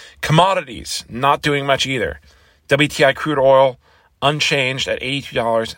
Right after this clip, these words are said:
and fifty cents a barrel. Copper is down four tenths of one percent. Cryptos, however, are dropping. We have Bitcoin down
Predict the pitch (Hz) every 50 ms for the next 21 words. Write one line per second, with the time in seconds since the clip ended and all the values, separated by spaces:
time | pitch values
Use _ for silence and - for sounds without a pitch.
0 | - 117 113 104 - - 139 123 - 131 113 - - 117 110 101 - - 101 90
1 | 78 - 104 104 110 113 110 110 98 95 - _ _ - _ _ _ - - -
2 | 127 127 123 - 131 123 117 - 110 104 98 95 - 113 113 113 107 107 107 98
3 | - _ _ _ _ - - - - 127 127 120 - - - 127 117 110 - -
4 | - - 104 98 92 101 101 101 101 101 98 _ - - - 92 - - - 120
5 | 101 90 - - - _ - - - - - - - _ _ - - - - -
6 | 190 214 220 - - - 135 120 110 107 107 117 143 185 208 - - - - -
7 | _ _ _ _ _ _ _ - - 139 139 156 151 - - 117 110 107 113 110
8 | 110 110 - - - 113 123 131 113 - 156 160 151 147 - - 117 98 87 -
9 | - _ _ _ _ _ _ _ _ _ _ - - 107 131 135 127 107 - 165
10 | 170 - - 156 156 147 143 139 117 113 110 139 131 131 123 120 120 110 -